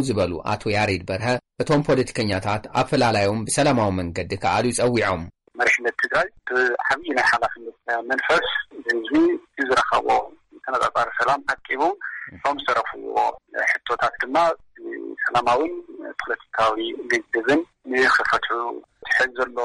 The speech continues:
Speaker 2: ኣፈላላይ መትከላውን ስልጡን ብዝኾነ ዲሞክራሲያዊ ኣገባብ ረጺኾም ናይ ህዝቢ ጸገማት ኣብ ምፍታሕ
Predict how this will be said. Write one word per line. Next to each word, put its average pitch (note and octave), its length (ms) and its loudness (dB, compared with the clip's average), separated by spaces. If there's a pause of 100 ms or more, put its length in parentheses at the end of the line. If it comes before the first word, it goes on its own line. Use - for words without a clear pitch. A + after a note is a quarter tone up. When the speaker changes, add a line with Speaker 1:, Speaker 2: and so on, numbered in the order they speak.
(140)
Speaker 2:
ኣፈላላይ D3 600 0 (320)
መትከላውን C3 720 2 (520)
ስልጡን - 400 -4
ብዝኾነ A#2 380 -2 (520)
ዲሞክራሲያዊ - 600 0
ኣገባብ C3 540 0 (200)
ረጺኾም F3+ 540 0 (340)
ናይ - 120 -2
ህዝቢ A#2 220 -8 (680)
ጸገማት B2 440 0
ኣብ C3 160 0
ምፍታሕ B2 320 -2